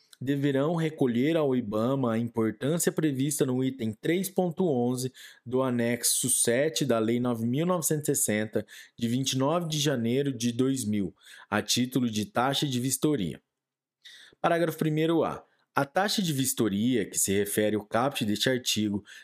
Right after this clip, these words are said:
não poderá exceder a dez por cento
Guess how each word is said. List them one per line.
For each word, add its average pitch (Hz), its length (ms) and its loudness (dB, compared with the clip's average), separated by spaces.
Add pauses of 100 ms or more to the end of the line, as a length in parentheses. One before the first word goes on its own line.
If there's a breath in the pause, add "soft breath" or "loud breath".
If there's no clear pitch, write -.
(120)
não 156 280 0
poderá 147 440 2
exceder 131 560 0
a 120 120 2
dez 143 580 0
por 180 320 0
cento 135 720 0